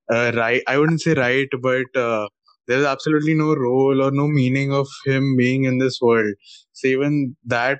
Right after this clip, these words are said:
part, uh, plays in his mind that, of course, uh, he doesn't wanna leave Martha, but in the grand scheme of things, it might mean that his existence in this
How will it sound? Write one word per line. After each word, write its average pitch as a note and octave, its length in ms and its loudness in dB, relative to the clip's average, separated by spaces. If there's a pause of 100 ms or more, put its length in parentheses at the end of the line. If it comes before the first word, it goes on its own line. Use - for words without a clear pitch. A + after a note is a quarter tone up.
part, C3+ 280 0 (280)
uh, B2 140 0
plays B2 340 -2
in B2+ 100 0
his B2+ 200 -2
mind A2 400 -2
that, A2 120 2
of A2 180 -4
course, B2 280 -2
uh, G#2+ 200 0 (260)
he A#2 100 -2
doesn't B2+ 300 -2
wanna B2+ 200 -4
leave B2+ 300 0
Martha, A#2 680 -2 (440)
but A#2 260 0 (160)
in B2+ 120 -2
the C3 100 -2
grand B2 400 -2
scheme C3+ 260 -4
of C#3 220 -4
things, C#3 260 0
it C3 140 -4
might C3 260 -4
mean B2+ 320 -4
that B2+ 220 -2
his B2+ 180 -2
existence A#2+ 580 -4
in C3 120 -2
this C3+ 180 -2